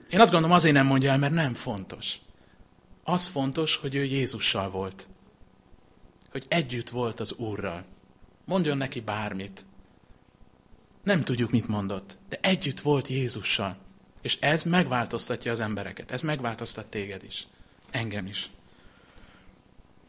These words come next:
Jézus eljött Zákeus otthonába. És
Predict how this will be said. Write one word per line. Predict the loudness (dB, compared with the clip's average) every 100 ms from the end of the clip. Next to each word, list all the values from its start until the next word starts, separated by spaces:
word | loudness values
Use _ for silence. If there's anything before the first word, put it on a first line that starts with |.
| -20 -20 _ -20 _ _ -20 _ _ -16 2
Jézus | 4 4 2
eljött | 6 6 6 4
Zákeus | 4 4 2 0 -2
otthonába. | -4 -4 -4 -4 -4 -8 -12 -20 -20 -8
És | 0 0